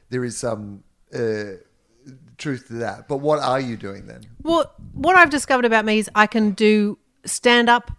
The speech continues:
Speaker 2: plus one other thing.
Speaker 1: Okay. So
Speaker 2: Uh,
Speaker 1: what's
Speaker 2: so
Speaker 1: the one other thing that you're doing?
Speaker 2: Well, I just finished, um, a,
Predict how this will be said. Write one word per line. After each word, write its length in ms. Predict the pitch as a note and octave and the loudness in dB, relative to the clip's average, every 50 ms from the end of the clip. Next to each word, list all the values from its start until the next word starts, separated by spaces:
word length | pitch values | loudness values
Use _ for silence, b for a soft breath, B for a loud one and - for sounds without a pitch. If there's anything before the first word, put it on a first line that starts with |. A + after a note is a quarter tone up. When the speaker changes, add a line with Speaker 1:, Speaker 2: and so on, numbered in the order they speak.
| _ | _
Speaker 2:
plus 260 | - - G#3 F#3 - - | -4 -2 -2 -2 -2 -4
one 240 | G3+ F#3 G3 F#3+ F#3 | -2 0 0 0 0
other 200 | F3+ D#3+ E3 D#3 | -2 -4 -6 -10
thing. 260 | - - D3+ C#3 C3+ - | -10 -10 -12 -12 -12 -14
Speaker 1:
Okay. 240 | G#2 G#2 - - F2+ - - _ _ _ _ | -16 -16 -16 -18 -20 -20 -20 _ _ _ _
So 60 | - F3 | -10 -8
Speaker 2:
Uh, 60 | - | -8
Speaker 1:
what's 100 | - C3 C#3+ | -8 -6 -4
Speaker 2:
so 180 | F#3+ F3 F3 | -2 -2 -2
Speaker 1:
the 60 | C3+ | -2
one 200 | A#2 A#2+ A#2+ A2+ | -4 -6 -8 -8
other 220 | A2+ G#2 F#2+ G#2+ G2+ | -10 -12 -14 -14 -16
thing 240 | - G#2 G2+ G#2 G2 | -16 -18 -20 -18 -20
that 120 | G2+ G2+ | -18 -16
you're 100 | G#2 G2 | -16 -16
doing? 300 | F#2 G2+ G#2 G#2 G#2 G#3 | -16 -16 -18 -12 -2 2
Speaker 2:
Well, 300 | G#3 A3 G#3 G3+ - - - | 4 4 4 4 0 -2 -2
I 100 | A3+ G#3+ | -2 0
just 280 | - A#3+ B3 A3 - | 2 2 0 0 0
finished, 500 | - - B3 A#3 A3 G3 - - - - - - | -2 -2 0 0 0 -2 -4 -8 -16 -18 -8 -6
um, 420 | F#3+ F3+ F3+ F3 E3+ E3 D#3+ D3 - _ _ _ _ _ - | -4 -2 -2 -4 -4 -6 -8 -12 -16 _ _ _ _ _ -14
a, 140 | E3 E3+ | -12 -12